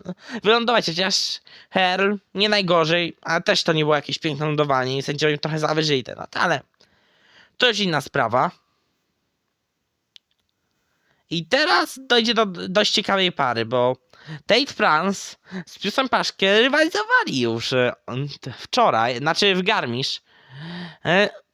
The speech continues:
wygrał tam nieoczekiwanie Tate France, gdzie trochę niemiecka publiczność się zdziwiła, ale teraz Amerykanie skacze równie daleko i w pięknym stylu to ląduje.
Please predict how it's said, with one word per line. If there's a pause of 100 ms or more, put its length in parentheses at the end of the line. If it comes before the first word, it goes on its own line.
(100)
wygrał
tam
nieoczekiwanie
Tate
France, (1500)
gdzie
trochę
niemiecka
publiczność
się
zdziwiła,
ale
teraz
Amerykanie
skacze
równie
daleko
i
w
pięknym
stylu
to
ląduje.